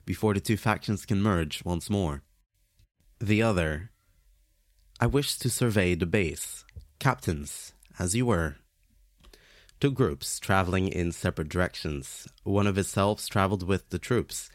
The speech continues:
down the metal staircase to the lower level, the other moving in the other direction, across the metal walkway, the two employees hurrying to keep up with his long strides.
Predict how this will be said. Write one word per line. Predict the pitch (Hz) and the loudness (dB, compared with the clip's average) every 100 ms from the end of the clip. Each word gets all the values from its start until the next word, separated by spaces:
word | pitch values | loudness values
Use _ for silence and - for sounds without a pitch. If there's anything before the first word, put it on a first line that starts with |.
| - - - | -20 -20 -12
down | - 90 90 | -2 2 2
the | 90 | 2
metal | 87 85 | 2 0
staircase | - - 113 - 85 85 - | -2 0 0 0 -2 -2 -4
to | 98 | -4
the | 85 82 | -2 0
lower | 85 82 | 0 0
level, | 82 101 92 78 69 - _ _ - | 0 0 0 -2 -6 -12 _ _ -6
the | 92 | -2
other | 107 117 | 0 2
moving | 117 98 92 92 | 2 2 2 0
in | 104 92 | 0 -2
the | 87 | 0
other | 85 80 | 0 -2
direction, | 78 92 92 - 80 69 69 | 0 0 -2 -4 -6 -6 -10
across | - 92 87 | -4 -2 -2
the | - | -2
metal | 85 80 80 | -4 -2 -2
walkway, | 87 87 - 71 69 - | 0 -2 -2 -6 -6 -8
the | 85 | -8
two | 85 92 | -2 0
employees | 82 82 85 90 92 92 - | 0 0 0 2 0 0 0
hurrying | 98 104 80 78 | 2 2 0 -4
to | 80 95 | -6 -8
keep | 98 - | -6 -2
up | 85 - - | -2 -4 -8
with | 85 | -6
his | 87 80 | -4 -2
long | 87 82 76 | -2 -2 -4
strides. | - - 98 80 71 - - | -8 -2 0 0 -2 -10 -18